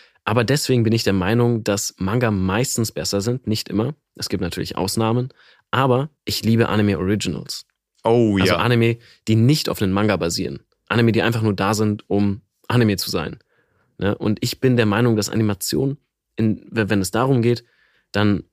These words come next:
Speaker 1: ja die superior Artform ist. Leider. Aber, aber, aber, aber,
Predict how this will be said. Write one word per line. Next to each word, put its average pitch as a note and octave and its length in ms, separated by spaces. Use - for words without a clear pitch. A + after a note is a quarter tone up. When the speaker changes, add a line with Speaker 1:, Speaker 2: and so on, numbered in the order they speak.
Speaker 1:
ja G#2 200
die G2 100
superior B2 760
Artform G#2 520
ist. - 340
Leider. A#2+ 480
Aber, G2+ 520
aber, A#2+ 380
aber, G2 280
aber, A2 340